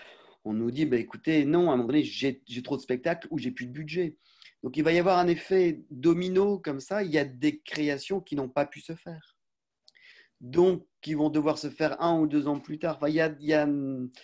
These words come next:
la particularité de nos métiers, c'est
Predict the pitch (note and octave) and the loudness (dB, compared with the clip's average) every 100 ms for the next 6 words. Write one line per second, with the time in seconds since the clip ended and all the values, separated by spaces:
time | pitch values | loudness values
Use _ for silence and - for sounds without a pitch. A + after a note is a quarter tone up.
0 | - - _ - C#3 - - - _ _ | -20 -20 _ -2 -2 -2 -8 -20 _ _
1 | _ _ _ _ _ _ - E3+ - E3+ | _ _ _ _ _ _ -6 -6 -6 -8
2 | F#3+ E3 E3 F#3+ E3+ D3+ C3+ C3+ G3+ A3 | -6 -4 -2 -2 -2 -2 -4 -6 -8 -8
3 | - D3+ | -6 -10